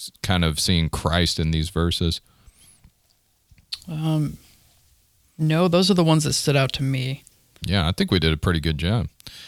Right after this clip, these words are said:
Speaker 1: "I write to you, fathers, because you know him who is from the beginning." Yeah. "You're strong. Let the children come unto me, for such is the kingdom of heaven." I remember that from the Gospel of John as well. "I'm writing to you, little children, because your sins are forgiven."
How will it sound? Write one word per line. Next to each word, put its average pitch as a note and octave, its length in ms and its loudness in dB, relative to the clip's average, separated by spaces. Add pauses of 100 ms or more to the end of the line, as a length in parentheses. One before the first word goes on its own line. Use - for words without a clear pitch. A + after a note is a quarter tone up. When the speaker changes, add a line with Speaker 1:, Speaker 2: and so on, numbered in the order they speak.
(140)
Speaker 1:
"I F#2 60 2
write F#2+ 160 6
to - 100 2
you, F2+ 40 0
fathers, F#2 300 2
because F2 240 0
you E2 100 2
know E2 280 2
him E2+ 360 0
who E2+ 140 0
is E2 120 0
from E2+ 220 -2
the D#2+ 80 -2
beginning." E2 360 -2
Yeah. E2 280 -4 (840)
"You're E2+ 200 0
strong. F2+ 880 2 (960)
Let F2+ 240 0
the - 60 -6
children F2+ 360 0
come F2 180 0
unto E2+ 300 0
me, E2 180 2
for - 160 -6
such F2+ 280 -2
is D#2 100 -6
the E2 80 -6
kingdom D#2+ 300 -2
of D2+ 120 -4
heaven." E2 380 0
I E2 40 -2
remember E2 440 -2 (120)
that E2+ 260 0
from D#2 340 -4
the E2+ 120 -6
Gospel D#2+ 360 -4
of D#2 60 -10
John D#2 180 -2
as D2+ 100 -6
well. D#2 200 0
"I'm D#2 140 -4
writing D#2 160 -2
to - 120 -8
you, C2+ 60 -6
little C#2+ 180 -6
children, D2 260 -6
because D2+ 280 -10
your - 60 -12
sins - 260 -8
are D2 60 -8
forgiven." - 440 -10